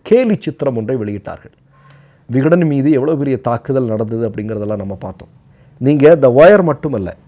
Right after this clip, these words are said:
நீங்க பார்த்தீங்கன்னா மக்தூப் அப்படின்னு சொல்லக்கூடிய ஒரு மிக முக்கியமான ஊடகமும் முடக்கப்பட்டிருக்கிறது. அப்ப என்ன அப்படின்னா, சரியான செய்திகளை, துல்லியமான செய்திகளை, உண்மையான செய்திகளை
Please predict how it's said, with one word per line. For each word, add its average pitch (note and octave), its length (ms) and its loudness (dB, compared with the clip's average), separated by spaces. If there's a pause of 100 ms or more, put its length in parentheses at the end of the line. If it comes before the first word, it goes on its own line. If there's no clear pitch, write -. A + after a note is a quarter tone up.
(120)
நீங்க B2+ 180 -2
பார்த்தீங்கன்னா C#3 440 -2 (380)
மக்தூப் E3+ 480 4 (400)
அப்படின்னு C#3 260 0
சொல்லக்கூடிய A#2 720 -6 (260)
ஒரு C#3 160 0
மிக C#3+ 200 0
முக்கியமான C3+ 600 -2 (320)
ஊடகமும் C#3+ 480 0
முடக்கப்பட்டிருக்கிறது. G#2+ 760 -6 (720)
அப்ப C#3+ 140 -2
என்ன A3+ 280 6
அப்படின்னா, E3 340 6 (400)
சரியான A#3 640 6
செய்திகளை, G3 540 2 (140)
துல்லியமான G#3+ 600 6
செய்திகளை, E3+ 680 0 (180)
உண்மையான G#3+ 640 4
செய்திகளை E3+ 580 -2